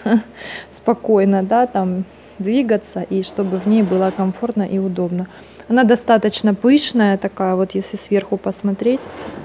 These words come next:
она у нас такая пышненькая юбочка и хорошо держит форму.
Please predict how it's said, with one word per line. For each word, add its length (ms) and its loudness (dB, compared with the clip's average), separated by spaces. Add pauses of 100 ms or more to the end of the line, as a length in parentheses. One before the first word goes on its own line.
(760)
она 280 0
у 40 2
нас 360 -2
такая 340 -4
пышненькая 840 -2
юбочка 720 -8
и 240 -2 (380)
хорошо 440 0
держит 460 0
форму. 640 -4